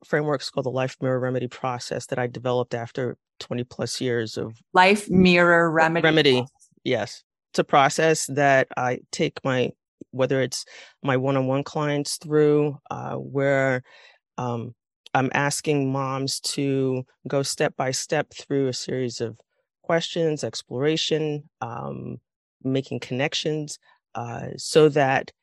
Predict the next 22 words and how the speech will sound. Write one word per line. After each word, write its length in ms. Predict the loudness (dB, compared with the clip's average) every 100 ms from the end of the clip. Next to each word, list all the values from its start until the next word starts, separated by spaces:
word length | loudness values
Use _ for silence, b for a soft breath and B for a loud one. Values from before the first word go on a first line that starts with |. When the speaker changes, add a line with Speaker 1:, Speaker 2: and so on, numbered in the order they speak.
| _ -12
Speaker 1:
they 220 | 2 2
come 320 | 2 -4 0
out 260 | 0 2 0
with 580 | -2 0 2 2 0 -6 -6
a 60 | -2
better 280 | 2 2 2
understanding 680 | 0 -4 2 4 4 2 -2 -4
of 540 | -2 0 0 -2 -4 -6
where 300 | -4 2 4
they 220 | 4 4
are, 380 | 4 4 4 0 _ _
how 180 | -2 2
they 140 | 2
got 280 | 0 -2 -2
there, 320 | -4 -4 -4 _ _ -6
and 180 | -4 -2
where, 160 | 0 -2 -4
where 440 | -6 -2 2 2
they 140 | 2
wanna 240 | 0 0 0
go. 480 | 2 2 4 4 2
And 360 | -2 -2 -2 -4